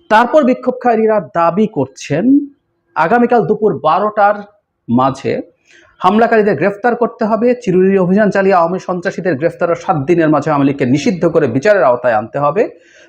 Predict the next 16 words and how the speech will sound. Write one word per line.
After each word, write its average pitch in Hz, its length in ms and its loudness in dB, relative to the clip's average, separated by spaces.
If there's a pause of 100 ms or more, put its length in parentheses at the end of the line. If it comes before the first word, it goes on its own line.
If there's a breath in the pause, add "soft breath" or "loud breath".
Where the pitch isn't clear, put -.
প্রশাসনের 196 580 0 (200)
দায়িত্ব 170 360 0
অবহেলার 165 260 0
বিচার 151 300 0
উপদেষ্টাদের 139 520 -2
জবাবদিহি 113 440 -2
করতে - 300 -12
হবে। 76 280 -10 (560)
ফা-, - 140 -2
এ 185 140 0
পর্যন্ত 120 540 -4
ঠিক - 160 -6
আছে, 330 400 -4 (320 soft breath)
তারা 120 160 0
দাবি 156 280 2
জানাচ্ছেন। 120 480 -2